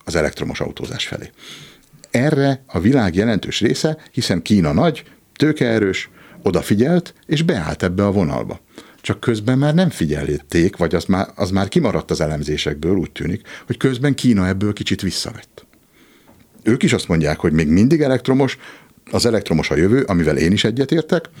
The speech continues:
de az erőltetett haj-, ha-, haladásból, az erőltetett, ö, fejlesztésből visszavettek egy kicsit. Már nem a gyártókat támogatják,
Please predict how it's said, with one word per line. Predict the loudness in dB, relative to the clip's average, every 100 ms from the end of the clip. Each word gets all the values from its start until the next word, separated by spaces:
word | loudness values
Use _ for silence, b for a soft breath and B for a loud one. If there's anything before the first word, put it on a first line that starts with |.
| B B B -4
de | 0
az | 0 0
erőltetett | 2 2 2 2 -2 -2
haj-, | -2 -2
ha-, | 0 -2 0 -2 -2 -4 -4 -4
haladásból, | -2 0 0 -2 0 2 2
az | 4
erőltetett, | 4 2 0 -2 -4 -6 -12
ö, | -8 -8 -4
fejlesztésből | -2 0 0 0 0 2 0 0 B B B
visszavettek | -2 -2 -2 -4 -10 -12
egy | -12 -8
kicsit. | -6 -6 -10 -10
Már | -4 -2
nem | 2 2
a |
gyártókat | 2 0 0 0 -2
támogatják, | -2 0 2 2 0 0 -2